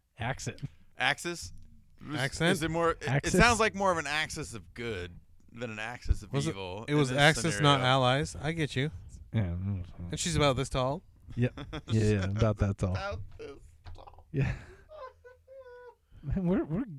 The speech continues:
Speaker 1: we're cutting Greg up tonight.
Speaker 2: Oh my God, I'm having such a good time.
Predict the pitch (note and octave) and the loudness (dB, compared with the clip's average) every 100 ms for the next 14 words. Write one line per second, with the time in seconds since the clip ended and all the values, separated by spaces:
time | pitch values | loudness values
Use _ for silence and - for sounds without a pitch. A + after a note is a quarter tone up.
0 | - - E3+ C#4+ - G3 F#3 D#3 F3+ D#3+ | -14 -2 0 4 4 4 2 2 2 2
1 | G3 - A#2+ C3 F#3 G#3 A3+ A#3 G#3 E3 | 2 0 0 2 2 2 4 2 -2 -6
2 | C#3 - F#3 F#3+ E3+ D#3 D3 D3 D3 C3 | -10 -6 -2 -2 -2 -4 -4 -6 -6 -8
3 | A#2+ - B2+ A2 G2 A2 | -8 -8 -6 -4 -4 -8